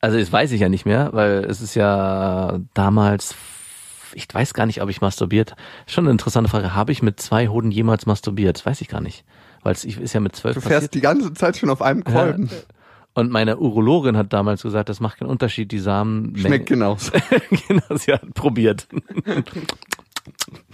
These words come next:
Speaker 2: Das ist ein Eineiger.
Speaker 1: <laughs> Ob man das rausschmecken kann, ne?
Speaker 2: Wetten, das gibt's ja nicht mehr.
Speaker 1: <laughs> Oh, das wird schwer, die, die Probanden zu finden. Obwohl.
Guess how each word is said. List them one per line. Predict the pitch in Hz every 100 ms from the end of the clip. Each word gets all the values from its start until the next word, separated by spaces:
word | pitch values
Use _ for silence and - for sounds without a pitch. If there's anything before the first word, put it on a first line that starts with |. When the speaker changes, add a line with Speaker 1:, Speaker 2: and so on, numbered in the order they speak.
| - _ _ - 180 160 139 - -
Speaker 2:
Das | 135 139 -
ist |
ein | 120
Eineiger. | 107 107 98 98 101 98 104 - 208 -
Speaker 1:
<laughs> | - - 156 -
Ob | 110 135 117
man | 107
das | 101
rausschmecken | 90 131 - 127 113 123
kann, | 117 113
ne? | 107 - _ _ 202 190 - - 143 127 - -
Speaker 2:
Wetten, | 113 120 113
das | 107 -
gibt's | 117 -
ja | 104
nicht | 95 104
mehr. | 175 143 -
Speaker 1:
<laughs> | 160 - 202 - 202 - - - - 156 - -
Oh, | 135
das | 110
wird | 117
schwer, | - 120 110 107
die, | - 156 110 - 107 -
die | 123 123 107 - 127 - - 127 - - 320 - 127
Probanden | - 120 110 135 113
zu | 127
finden. | - 117 113 - 160 - 139 - _ _ - 226 202 _ - _ - 170
Obwohl. | 117 95 98